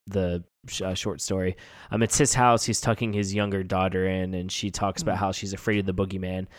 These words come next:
Speaker 1: Um, so he checks the closet for her. He says, "Nothing here. Monster inspection complete."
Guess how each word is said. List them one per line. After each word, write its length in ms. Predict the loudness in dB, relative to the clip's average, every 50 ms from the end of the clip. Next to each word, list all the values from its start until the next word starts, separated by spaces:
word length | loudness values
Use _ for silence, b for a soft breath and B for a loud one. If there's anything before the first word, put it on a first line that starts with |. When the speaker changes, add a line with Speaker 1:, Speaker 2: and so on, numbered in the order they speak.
| B B B B B B B
Speaker 1:
Um, 240 | 2 2 4 4 2
so 200 | 0 2 2 2
he 180 | 2 2 0 0
checks 240 | 0 -2 -2 -2
the 60 | -4 -4
closet 360 | 2 4 4 4 4 0 -2
for 260 | 0 2 2 4 4
her. 60 | 4
He 100 | 2 2
says, 220 | 0 0 -2 0 0
"Nothing 260 | -2 -2 0 -2 -2
here. 420 | 0 0 2 2 4 2 2 0 -2
Monster 460 | -6 -2 0 2 2 2 0 -2 -4 -4
inspection 480 | -4 -4 -4 -2 -2 -2 -2 -4 -6
complete." 480 | -6 -6 -4 2 4 6 6 6 4